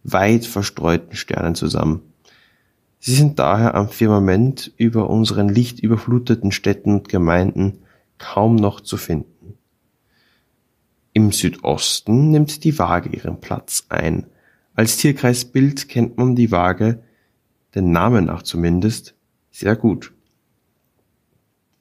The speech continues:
Im Gegensatz dazu finden nur wenige die Waage am Sternhimmel. Sie ist der einzige Gegenstand im Tierkreis.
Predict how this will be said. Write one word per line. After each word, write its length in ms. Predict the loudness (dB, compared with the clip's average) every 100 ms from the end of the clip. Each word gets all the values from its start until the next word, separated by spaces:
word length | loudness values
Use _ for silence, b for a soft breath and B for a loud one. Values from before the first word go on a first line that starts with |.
| -4
Im 140 | 0
Gegensatz 400 | 2 2 2 -2
dazu 560 | 0 0 0 0 -2 -2 b b b b b b b
finden 440 | 0 2 2 2 4
nur 220 | 4 2
wenige 600 | 2 4 4 4 2 0
die 200 | -4 -4
Waage 300 | -2 -2 0
am 120 | -2
Sternhimmel. 800 | -4 -6 -4 -4 -2 0 0 -4 _ _ _ _ _ _ _
Sie 300 | -4 -2 2
ist 680 | 2 0 -4 -10 -16 -16 -16
der 180 | -18 -14
einzige 580 | 0 2 2 0 2 2
Gegenstand 560 | 2 2 2 -2 -6 -4
im 120 | -6
Tierkreis. 600 | -6 -8 -2 0 0 -6